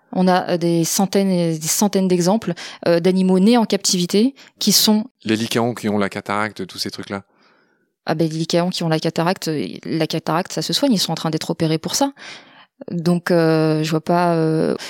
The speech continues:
Speaker 1: où est le problème. Il y a des animaux qui sont relâchés, qui sont nés en captivité, que ce soit, euh, des oiseaux,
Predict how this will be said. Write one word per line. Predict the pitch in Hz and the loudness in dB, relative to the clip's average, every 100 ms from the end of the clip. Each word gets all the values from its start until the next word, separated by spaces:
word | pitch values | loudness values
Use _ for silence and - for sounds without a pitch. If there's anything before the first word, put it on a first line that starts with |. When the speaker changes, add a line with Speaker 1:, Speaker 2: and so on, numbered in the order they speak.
| - | -6
Speaker 1:
où | 175 | 0
est | 175 | 0
le | |
problème. | - 233 262 | 2 2 2
Il | - 180 | 0 0
y | |
a | 196 | 4
des | 220 | 4
animaux | 240 226 226 | 4 4 2
qui | - | 0
sont | - 180 | -2 2
relâchés, | 175 175 202 | 4 2 0
qui | - | 0
sont | 180 | 0
nés | 190 | 2
en | 196 | 2
captivité, | 175 - 165 165 226 254 - - | 0 -2 -2 2 2 0 -8 -4
que | - | 0
ce | |
soit, | 190 202 196 190 | 2 4 2 2
euh, | 160 165 165 160 151 107 | 0 0 2 2 2 2
des | 165 175 160 | 2 2 4
oiseaux, | 185 175 202 247 285 277 | 2 4 4 4 4 0